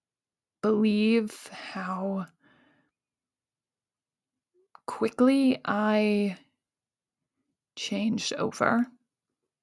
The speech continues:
and how easy to deliver on things, how much my to-do list had changed just by implementing this planner in its most simplistic form.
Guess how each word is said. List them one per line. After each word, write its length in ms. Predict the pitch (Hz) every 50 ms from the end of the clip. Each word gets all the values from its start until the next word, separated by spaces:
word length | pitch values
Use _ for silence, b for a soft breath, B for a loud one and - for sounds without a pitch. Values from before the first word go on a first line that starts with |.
| _ - b b b b b b b b b b b _ _ _ _ _ _ _ _ _ _ _
and 260 | - 196 190 185 175 160
how 720 | - - - 185 190 190 185 185 202 202 208 220 233 - - _ _ _ _ _ _ _ _ -
easy 760 | - 202 202 208 208 196 196 226 247 254 262 277 277 269
to 240 | 254 - - - 202
deliver 520 | 180 - 220 - - 185 190 190 240 240 240
on 260 | 254 262 269 277 269
things, 600 | 262 285 285 302 311 320 311 311 302 - - -
how 500 | - - - - - 190 185 185 196 190 -
much 640 | - 196 190 190 - 190 233 254 - - - - -
my 480 | 202 196 202 208 220 208 185 185 214 196 -
to-do 380 | - - 185 185 175 202 214 214
list 320 | 214 214 208 208 - -
had 280 | - 180 170 - 151 -
changed 720 | - - - 196 180 196 208 214 226 233 220 - - - - b b b b b b b b b b b _ -
just 280 | - 208 196 - -
by 120 | - 185 185
implementing 600 | 175 180 - - 175 185 175 180 175 170 170 -
this 180 | - 175 -
planner 380 | - - 208 208 202 202 196 170
in 220 | - - 202 202
its 240 | 190 170 - - -
most 560 | 202 202 196 196 196 196 196 - - - - - -
simplistic 760 | - - - 202 196 170 - - 214 214 - - 202 - -
form. 480 | - - - 165 156 147 - - -